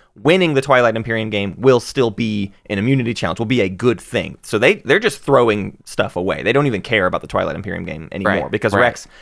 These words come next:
Speaker 1: has such a firm victory. They're just like, "Let's push it even more into, into his favor." Uh, so then going into round five, it's like, "Oh, well, Rex has this locked up." Except I also introduced, uh, our good old friend Audience Agendas. Uh, I actually liked this round,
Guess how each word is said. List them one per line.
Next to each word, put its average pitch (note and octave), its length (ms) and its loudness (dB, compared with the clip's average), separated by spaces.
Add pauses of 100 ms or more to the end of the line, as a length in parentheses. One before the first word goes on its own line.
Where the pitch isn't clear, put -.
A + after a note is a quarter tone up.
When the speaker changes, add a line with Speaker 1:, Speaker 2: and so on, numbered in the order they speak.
(100)
Speaker 1:
has E3+ 260 0
such - 160 -4
a D#3 60 -4
firm C#3 260 -4
victory. C3 320 0
They're A2+ 80 -4
just A2 160 -8
like, G2+ 140 0
"Let's A2 160 -2
push - 260 -4
it G#2 80 -4
even F#2 220 -4
more F2 240 -4
into, F#2 320 -10
into G2 220 -6
his D#2 180 -10
favor." G2 440 -4 (440)
Uh, G#2+ 260 2 (220)
so - 120 -6
then D#3 140 0
going D3+ 240 4
into C3+ 140 0
round B2+ 260 2
five, E3+ 400 6
it's C3 140 2
like, A#2 160 2
"Oh, A2 180 6
well, F#2+ 240 4
Rex F#2+ 280 0
has F2+ 200 -2
this F2 180 -6
locked F#2 380 2
up." A#2+ 240 4
Except - 560 2 (320)
I B2 120 4
also F3+ 400 4
introduced, C#3+ 880 -4
uh, A#2 160 4
our A2 120 4
good B3+ 260 0
old E4+ 280 6
friend D3+ 400 -2
Audience A#2+ 560 2
Agendas. F2+ 800 -6
Uh, F#2+ 260 0 (140)
I F4+ 160 6
actually - 240 -4
liked G#2 360 0
this C3 200 -4
round, C#3 420 -2